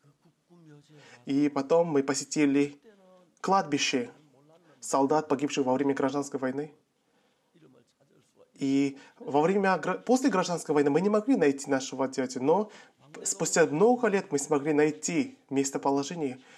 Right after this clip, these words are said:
моего дяди, где он был захоронен. Знаете, мой отец, он потерял двух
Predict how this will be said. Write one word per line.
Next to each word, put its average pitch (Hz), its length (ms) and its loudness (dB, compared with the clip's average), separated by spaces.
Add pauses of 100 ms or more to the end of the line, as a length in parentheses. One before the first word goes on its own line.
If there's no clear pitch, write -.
(160)
моего 117 200 -6
дяди, 135 460 -2 (1120)
где 135 160 4
он 135 100 0
был 135 140 2
захоронен. 139 520 -6 (360)
Знаете, 156 240 0
мой 143 160 4
отец, 170 340 -2
он 143 180 -2
потерял 147 360 0
двух 151 320 2